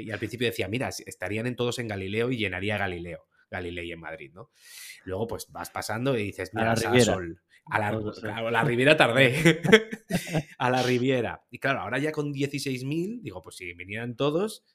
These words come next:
Speaker 1: claro que no vienen todos ni de, pero para hacerme idea, digo, "Es el Wizzing".
Speaker 2: Claro.
Speaker 1: O sea,
Speaker 2: Sí, sí.
Speaker 1: <laughs> y luego ya me tengo que ir a estadios de fútbol, que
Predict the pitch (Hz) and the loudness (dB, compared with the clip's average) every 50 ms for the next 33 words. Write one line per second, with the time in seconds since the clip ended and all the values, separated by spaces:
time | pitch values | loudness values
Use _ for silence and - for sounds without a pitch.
0 | _ _ _ _ - - - 160 - 92 87 87 87 - 95 98 104 107 101 101 | _ _ _ _ -20 -20 -20 -14 -10 -10 -10 -8 -8 -10 -8 -8 -6 -6 -6 -6
1 | 101 110 - - - 101 - - 95 90 90 - 123 120 123 139 143 131 135 143 | -6 -8 -8 -12 -14 -14 -10 -8 -8 -8 -6 -6 -6 -4 -2 -2 0 0 0 0
2 | 147 156 180 208 - - - _ _ _ - 98 101 - 143 120 - - 120 143 | 0 -2 -4 -6 -8 -14 -20 _ _ _ -16 -14 -8 -6 -4 -4 -4 0 0 0
3 | - - 226 139 92 87 - _ _ _ _ _ _ _ _ _ _ _ - - | 0 0 -2 -6 -8 -10 -16 _ _ _ _ _ _ _ _ _ _ _ -4 -2
4 | 120 123 117 90 - - _ _ _ - - - - 101 98 98 98 - 104 104 | 0 0 0 -2 -6 -10 _ _ _ -12 -10 -6 -4 -2 0 2 2 2 0 -2
5 | 110 - - - - - - - - - _ 135 120 120 120 135 131 143 147 165 | -4 -6 -10 -16 -18 -18 -16 -16 -18 -12 _ -4 -2 0 0 0 0 0 -2 -2
6 | 170 143 113 120 117 123 113 123 120 117 - - 113 110 101 107 107 104 101 95 | -2 -2 -2 -2 -2 -4 -4 -4 -4 -4 -4 -4 -6 -6 -6 -6 -6 -8 -8 -8
7 | 107 - - 190 196 127 95 85 - - 87 - | -8 -4 -2 -2 -2 -2 -4 -8 -10 -12 -16 -14